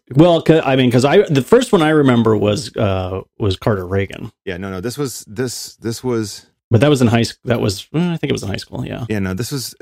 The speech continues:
Speaker 2: our, our grade school. I had a teacher in grade school who was very, uh, ahead of the curve in what he had us do, like, projects and the way he taught. I feel
Speaker 1: Uh-huh.
Speaker 2: really lucky, actually, to have him, especially in that little small town I was, I grew up in.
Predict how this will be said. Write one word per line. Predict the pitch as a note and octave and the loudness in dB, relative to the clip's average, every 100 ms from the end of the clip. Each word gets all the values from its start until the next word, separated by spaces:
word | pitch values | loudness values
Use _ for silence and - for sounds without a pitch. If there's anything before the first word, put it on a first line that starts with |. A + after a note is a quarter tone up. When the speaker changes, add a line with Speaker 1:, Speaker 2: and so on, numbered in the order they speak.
| - | -16
Speaker 2:
our, | D#2 | -12
our | B2+ D3+ | -8 -6
grade | D#3+ D#3+ | -4 -6
school. | - - G#2+ | -6 -6 -6
I | B2 | -4
had | D#3 | -6
a | |
teacher | C#3+ D#3 C#3 B2 | -4 -4 -4 -4
in | G#2+ | -4
grade | G2 G2 | -4 -6
school | F#2+ A#2 A#2 A#2 A2+ _ _ _ _ | -6 -6 -6 -6 -10 _ _ _ _
who | G#2+ | -6
was | G#2 E2+ | -6 -6
very, | F2 G2 G#2 A2 A2 A2 A2 G#2+ - | -10 -8 -6 -6 -4 -4 -4 -6 -10
uh, | F2 F2 | -12 -12
ahead | E2+ F#2+ F#2 | -10 -8 -8
of | F2 | -8
the | D#2 C#2+ C#2 _ _ _ _ _ _ | -10 -12 -14 _ _ _ _ _ _
curve | F2+ C#2+ A#1+ _ _ | -12 -10 -12 _ _
in | D#2 D2+ B1 | -16 -14 -16
what | E2+ F#2 - | -12 -12 -10
he | F2 D#2 _ _ _ _ _ | -14 -14 _ _ _ _ _
had | - E2+ | -14 -12
us | D#2 - | -12 -14
do, | E2 E2+ | -10 -8
like, | E2+ - | -10 -14
projects | - C#2+ D2 D2+ D2 - - | -14 -12 -10 -10 -12 -14 -20
and | A1 G1+ _ _ | -20 -20 _ _
the | D#2 | -14
way | D2 | -12
he | E2 | -12
taught. | - G2 B2+ _ _ _ _ | -12 -14 -14 _ _ _ _
I | G2 | -8
feel | D3 C3 | -2 2
Speaker 1:
Uh-huh. | |
Speaker 2:
really | G#2 G2 | 2 0
lucky, | E2+ F2+ E2 C2+ | -2 -6 -6 -10
actually, | B1 - G1+ | -10 -14 -14
to | |
have | D2+ C#2+ | -12 -14
him, | C#2 A#1+ | -12 -16
especially | - - G2 - E2+ | -14 -8 -8 -6 -6
in | |
that | D2+ - | -8 -12
little | C2+ | -16
small | - - - | -16 -16 -16
town | - - | -14 -14
I | G#1 | -16
was, | G1+ - | -20 -20
I | - | -18
grew | D2 F2 | -10 -10
up | E2+ | -10
in. | - | -16